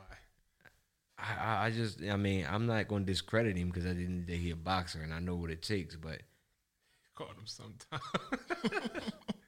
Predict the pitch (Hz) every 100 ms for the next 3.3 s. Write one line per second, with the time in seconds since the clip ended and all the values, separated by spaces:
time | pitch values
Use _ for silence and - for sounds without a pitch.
0 | - - _ _ - 135 117 - 226 -
1 | 143 135 131 107 101 - - - - 87
2 | 76 71 73 71 76 82 - 107 87 80
3 | 80 80